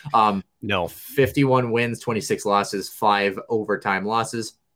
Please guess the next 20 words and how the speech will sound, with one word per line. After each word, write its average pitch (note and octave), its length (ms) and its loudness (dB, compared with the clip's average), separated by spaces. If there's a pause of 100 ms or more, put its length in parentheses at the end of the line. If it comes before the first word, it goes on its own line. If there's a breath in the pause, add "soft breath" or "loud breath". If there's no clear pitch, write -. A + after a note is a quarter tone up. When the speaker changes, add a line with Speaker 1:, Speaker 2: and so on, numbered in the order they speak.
(400)
Speaker 1:
They G#2+ 120 2
do B2+ 160 4
not C#3 180 2
Speaker 2:
Hundred A#2+ 40 -10
and A2 80 -12
seven - 20 -20 (180)
points F#2+ 320 -10
and F2+ 60 -16
you E2+ 80 -12
finish F2 300 -14
fourth. - 280 -16
How G2+ 140 -10
the G#2 120 -14
hell - 200 -16
does F2 160 -18
that E2+ 160 -18
happen? - 260 -18
Speaker 1:
Isn't G#2 220 -10
that A#2 160 -6
insane? G2 460 -6